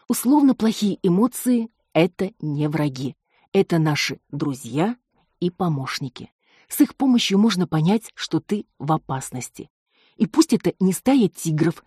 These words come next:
которая нападает на тебя, а всего лишь человек, рядом с которым тревожно и страшно,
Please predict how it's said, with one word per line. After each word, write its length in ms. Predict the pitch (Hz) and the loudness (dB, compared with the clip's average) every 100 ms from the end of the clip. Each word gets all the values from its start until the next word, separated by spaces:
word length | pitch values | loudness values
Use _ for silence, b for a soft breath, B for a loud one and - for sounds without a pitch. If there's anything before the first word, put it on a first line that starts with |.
| _ | _
которая 320 | 180 190 185 | -2 4 4
нападает 540 | 190 190 180 180 180 | 4 2 2 2 2
на 60 | 180 | -2
тебя, 340 | - 180 185 - _ | 0 0 0 -4 _
а 100 | 180 | -8
всего 300 | - 226 269 | -4 2 4
лишь 240 | 226 - | 4 0
человек, 500 | - 220 214 160 147 | -2 0 2 2 0
рядом 220 | 165 165 165 | 0 0 0
с 80 | |
которым 320 | - 170 175 165 | -2 0 0 0
тревожно 440 | 165 180 165 170 | 0 0 0 -2
и 40 | |
страшно, 540 | 175 - 170 147 170 | -4 0 0 0 -4